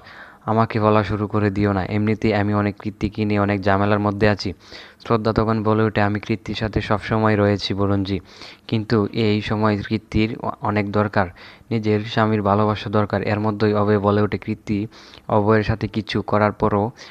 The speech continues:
ভাই ওর সাথে কোনো কিছু নর্মালভাবে থাকতে পারে? বলো তো শ্রদ্ধা।" শ্রদ্ধা বলে, "তাহলে কি ওদের দুজনের ঝামেলা সাজা ওই নিষ্পাপ শিশুটাও যে এখন পর্যন্ত আমাদের মধ্যে আসেনি?" সে বরুণ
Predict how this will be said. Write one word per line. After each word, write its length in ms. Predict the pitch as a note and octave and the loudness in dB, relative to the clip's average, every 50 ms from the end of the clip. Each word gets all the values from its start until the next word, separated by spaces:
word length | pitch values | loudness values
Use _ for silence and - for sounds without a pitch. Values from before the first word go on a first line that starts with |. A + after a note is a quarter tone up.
| - - _ - | -20 -18 _ 0
ভাই 180 | G#2 G#2+ G2+ G2+ G2+ A2 | 2 2 2 2 0 -2
ওর 160 | - A2 G#2+ G#2+ | -2 -2 -2 -2
সাথে 280 | - - A2+ G#2 A2+ G#2+ | -2 -2 -4 -2 -2 -4
কোনো 220 | - - G#2+ G#2+ G2+ | -4 -2 -4 -4 -2
কিছু 200 | G#2 G#2+ - - G#2+ | -2 -4 -4 -2 -2
নর্মালভাবে 560 | G#2 G#2 G#2 G2+ G#2 G#2 G2+ G#2 G#2 G#2 G#2+ | 0 0 0 0 0 2 2 2 0 0 0
থাকতে 320 | - A2 G#2 - - A#2 G#2+ | -2 -2 -4 -2 -4 -4 0
পারে? 240 | A2+ A2+ A2 A2 G2 F2+ - _ _ _ _ _ _ _ _ - - _ _ _ - | 2 4 4 2 0 -4 -8 _ _ _ _ _ _ _ _ -20 -20 _ _ _ -8
বলো 280 | A2+ G2+ G2+ G2 G#2 G2+ | -4 -2 2 2 2 2
তো 120 | - - G#2+ | 0 -4 -4
শ্রদ্ধা।" 400 | - - G#2+ G#2 G#2 G#2 B2+ B2+ - - - - - - - - | -2 0 0 0 2 0 0 0 -2 -6 -14 -20 -20 -20 -20 -6
শ্রদ্ধা 300 | - - A#2 G#2+ G#2+ A#2 A2 | 0 0 2 2 4 4 4
বলে, 180 | A2 A2+ A2 G2+ | 4 2 2 2
"তাহলে 320 | - A2 G#2+ A2 A2 A2 G#2 | 2 2 2 2 0 0 -2
কি 180 | - - A2 G#2+ | -2 -2 -2 0
ওদের 240 | G2+ G2+ G2+ G#2+ G#2+ G2 | 2 2 2 2 0 0
দুজনের 400 | G2 G#2+ G#2 G2+ G#2+ G#2+ G#2+ G#2 | 0 0 0 2 2 2 2 0
ঝামেলা 360 | F#2+ G2+ F#2+ F#2+ G#2 G#2 G#2 G#2 | 2 0 0 2 2 0 0 0
সাজা 320 | - - A2 G#2+ F#2+ G#2+ G2 | -2 -2 -2 -2 0 0 0
ওই 160 | - G#2 G#2 | 0 0 0
নিষ্পাপ 440 | G#2 G#2 G#2 G2 - - G#2+ G2+ - - - - - - - - - | 0 0 -2 -4 0 0 2 2 2 -2 -8 -16 -16 -18 -18 -18 -10
শিশুটাও 460 | - - A2 G2 G#2+ A2+ - A2+ A2 G#2+ | -6 -4 -4 -2 -2 0 2 4 4 4
যে 100 | G2 G#2+ G#2+ | 4 2 2
এখন 160 | G2+ A2+ G#2+ G2 | 2 0 0 0
পর্যন্ত 340 | A2 G#2+ G2+ A2 G#2 G2 - | 0 0 2 0 0 2 2
আমাদের 360 | G2+ G2+ G2+ G2+ G2 A2 G#2 | 2 4 4 2 2 2 0
মধ্যে 260 | G#2 G#2 G#2 G2 G#2+ G#2 | 0 0 0 0 2 2
আসেনি?" 360 | G2+ G2 - - G#2 G2+ F#2+ | 2 2 0 -2 -4 -4 -6
সে 140 | - - G#2+ G2+ | -2 -2 -2 -2
বরুণ 320 | G2 G2+ G#2 G#2 G2+ G2 | 0 0 0 0 0 -2